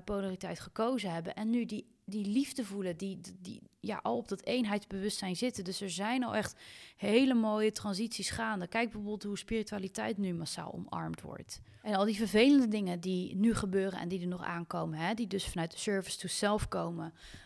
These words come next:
ehm, die, dat zijn juist die catalysts die wij misschien wel gekozen hebben, ehm, in dit leven, om ons dus, hè, om ons bewustzijn dus te laten polariseren en om juist ons hart te laten openen. Als ik naar mezelf kijk, is,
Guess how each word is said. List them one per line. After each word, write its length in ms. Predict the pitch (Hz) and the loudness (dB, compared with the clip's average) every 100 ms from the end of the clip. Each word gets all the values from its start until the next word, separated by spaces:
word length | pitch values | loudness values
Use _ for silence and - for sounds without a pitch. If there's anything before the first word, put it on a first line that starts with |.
| - | -8
ehm, 340 | 202 190 190 190 - | -2 0 -2 -4 -10
die, 160 | 196 196 | -10 -4
dat 240 | 226 226 | -2 -2
zijn 140 | 233 | -2
juist 240 | 214 220 - | 0 0 0
die 140 | 202 - | -2 0
catalysts 640 | - 262 302 185 160 208 - | 6 8 8 6 6 4 0
die 160 | 202 | -2
wij 180 | 190 202 | 0 0
misschien 320 | 202 - 190 | -2 -4 -4
wel 160 | 180 170 | -4 -4
gekozen 640 | - - 180 226 277 180 | -8 -4 2 4 4 2
hebben, 440 | 151 143 143 196 - - - - - _ | 0 -2 -2 -4 -6 -14 -20 -20 -20 _
ehm, 460 | 190 180 175 175 180 | -4 -2 -2 -2 -4
in 140 | 190 | -2
dit 140 | 180 170 | -2 0
leven, 580 | 175 165 170 156 180 - - - | 0 0 -2 -6 -8 -10 -18 2
om 220 | 277 302 | 4 4
ons 320 | 269 233 233 - | 4 4 4 4
dus, 500 | 190 202 233 - - - | 2 2 2 -2 -6 -4
hè, 180 | 202 | 0
om 260 | 226 - 262 | 2 4 4
ons 160 | 254 - | 2 2
bewustzijn 440 | 202 254 254 196 | 0 2 4 4
dus 180 | 202 - | 4 4
te 80 | 202 | 2
laten 200 | - - | -2 -2
polariseren 680 | 208 196 180 175 226 196 | -2 -2 -2 0 2 0
en 140 | - 233 | -2 -2
om 100 | 214 | 0
juist 380 | 196 226 262 - | 2 2 2 2
ons 160 | 196 | -2
hart 280 | 156 170 277 | 0 2 2
te 80 | 226 | 0
laten 340 | 185 175 - | -2 -2 -4
openen. 420 | 175 170 - 165 | -4 -4 -4 -6
Als 160 | - 208 | -4 -4
ik 60 | 226 | -4
naar 140 | 208 | -4
mezelf 440 | 208 180 220 269 | -4 2 2 2
kijk, 640 | - 160 165 196 - - - | 0 -4 -2 -4 -10 -20 -6
is, 380 | - 220 - | 2 2 2